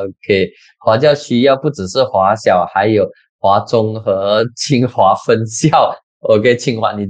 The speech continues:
你讲的这是 Postis-，Postismus 教授，清华分校。OK，啊，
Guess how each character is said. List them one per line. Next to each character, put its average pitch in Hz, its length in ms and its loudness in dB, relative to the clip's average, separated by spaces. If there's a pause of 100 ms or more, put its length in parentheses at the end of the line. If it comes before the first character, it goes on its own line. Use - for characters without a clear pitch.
你 107 120 -4
讲 104 180 0
的 117 160 2 (260)
这 147 140 2
是 135 720 0 (340)
Postis-，Postismus - 2000 -2
教 110 140 2
授， 131 200 -2 (260)
清 135 300 -2
华 110 300 0
分 110 220 -2
校。 107 460 0
OK， 95 420 -2 (380)
啊， 143 460 0